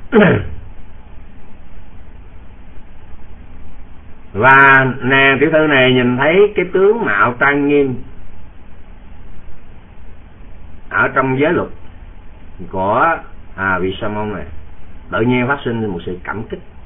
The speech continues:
và cúng dường bát vật thực. Khi mà vị này vừa dở bát ra đặt vào, nhưng mà chẳng may bàn tay của nàng lại chạm trúng bàn tay của vị tỳ khưu,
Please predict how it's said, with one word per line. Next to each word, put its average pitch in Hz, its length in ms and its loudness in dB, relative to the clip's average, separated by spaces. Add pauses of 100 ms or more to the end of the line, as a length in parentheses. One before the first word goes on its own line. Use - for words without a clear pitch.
(960)
và 113 320 6 (140)
cúng 160 180 0
dường 110 260 2
bát 123 160 4
vật 98 160 -4
thực. 92 180 -4 (200)
Khi 120 160 -2
mà 104 260 -2
vị 98 120 2
này 95 160 -2
vừa 95 160 0
dở 90 260 -2
bát 117 280 -4
ra 104 240 0 (100)
đặt - 240 -10
vào, - 200 -8 (1400)
nhưng 151 120 2
mà 160 120 6
chẳng 175 200 2
may 165 340 6 (2500)
bàn 123 160 4
tay 160 240 8
của 175 80 2
nàng 131 300 6
lại 131 480 6 (440)
chạm 117 340 2 (240)
trúng 214 340 0
bàn 110 320 -2
tay 131 600 2
của 113 560 0 (300)
vị 95 200 -4
tỳ 87 60 -6
khưu, 82 260 -10